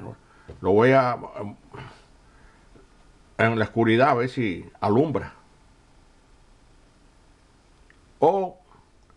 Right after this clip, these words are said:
que se abra por abajo y le pongan una vela ahí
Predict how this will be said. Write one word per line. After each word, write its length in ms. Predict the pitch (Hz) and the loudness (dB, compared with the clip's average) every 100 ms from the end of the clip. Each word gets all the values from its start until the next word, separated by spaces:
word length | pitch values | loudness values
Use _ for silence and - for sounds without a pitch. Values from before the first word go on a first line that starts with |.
| _ _ _ _ | _ _ _ _
que 120 | 101 | -4
se 140 | 104 117 | -2 0
abra 260 | 127 165 | 2 0
por 120 | 135 131 | 0 0
abajo 460 | 131 165 151 156 - - _ _ - | 2 0 -2 -10 -20 -20 _ _ -6
y 80 | |
le 120 | 107 107 | -4 0
pongan 420 | 127 143 135 127 | 2 2 2 2
una 220 | 139 120 | 2 2
vela 300 | 123 143 117 | 4 2 2
ahí 240 | 110 151 | 0 -6